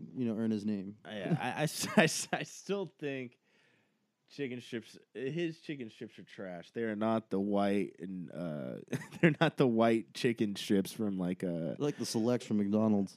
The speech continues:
Speaker 2: selects from McDonald's. They ain't Wendy's chicken strips, man.
Speaker 1: No.
Speaker 2: <laughs>
Speaker 1: No way.
Speaker 2: There's no way. But, uh, yeah, I,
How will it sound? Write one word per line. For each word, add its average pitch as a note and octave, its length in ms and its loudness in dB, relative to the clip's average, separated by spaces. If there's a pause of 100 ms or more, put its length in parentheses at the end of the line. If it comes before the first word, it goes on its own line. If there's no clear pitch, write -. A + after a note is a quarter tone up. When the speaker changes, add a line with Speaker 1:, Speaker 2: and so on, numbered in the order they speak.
Speaker 2:
selects D#3 380 6
from D3+ 140 0
McDonald's. A#2 480 4
They C3 80 4 (160)
ain't A#2 120 2
Wendy's A2 380 4
chicken F#2 320 0
strips, E2 440 -4
man. E2+ 200 -2
Speaker 1:
No. F3+ 960 4
Speaker 2:
<laughs> - 100 -12
Speaker 1:
No C3+ 380 4
way. G2+ 160 0 (300)
Speaker 2:
There's A2+ 240 2
no G2 220 -2
way. F2 280 -12 (540)
But, B2+ 180 -2
uh, A#2 220 -2 (260)
yeah, G#2 320 -6 (100)
I, C#3 220 -2